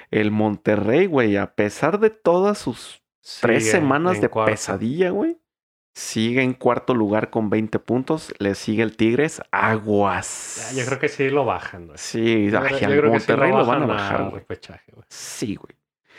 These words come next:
Speaker 1: El Tigres con diecinueve, el Cruz Azul en sexto con diecinueve igualmente, el León con diecinueve, el Puebla en octavo con
Speaker 2: Güey,
Speaker 1: dieciocho.
Speaker 2: cualquiera de esos tres que mencionaste, Tigres, Cruz Azul, eh, o, o León,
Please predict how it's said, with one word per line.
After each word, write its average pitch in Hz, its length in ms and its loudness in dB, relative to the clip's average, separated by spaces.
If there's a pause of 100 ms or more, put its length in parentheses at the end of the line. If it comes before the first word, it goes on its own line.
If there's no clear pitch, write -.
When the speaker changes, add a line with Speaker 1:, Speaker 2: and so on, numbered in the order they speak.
(400)
Speaker 1:
El 104 800 2
Tigres 123 360 0
con 110 160 -2
diecinueve, 110 760 0
el 104 200 -2
Cruz 107 320 0
Azul 113 320 0
en 113 100 0
sexto - 420 -4
con 101 200 -2
diecinueve 107 600 0
igualmente, 113 680 0
el 107 140 0
León 110 340 4
con 117 240 0
diecinueve, 113 840 0 (800)
el 104 340 0
Puebla 123 500 2
en 110 80 2
octavo 110 460 0
con 123 140 2
Speaker 2:
Güey, 98 80 0
Speaker 1:
dieciocho. 127 680 0
Speaker 2:
cualquiera 139 460 0
de 165 100 -2
esos 156 300 -8
tres 180 300 -4
que 135 120 -6
mencionaste, 110 580 -8
Tigres, 143 500 -2
Cruz 107 180 -12
Azul, 127 480 -6
eh, 113 120 -10
o, 101 380 -14
o 107 140 -6
León, 104 440 -6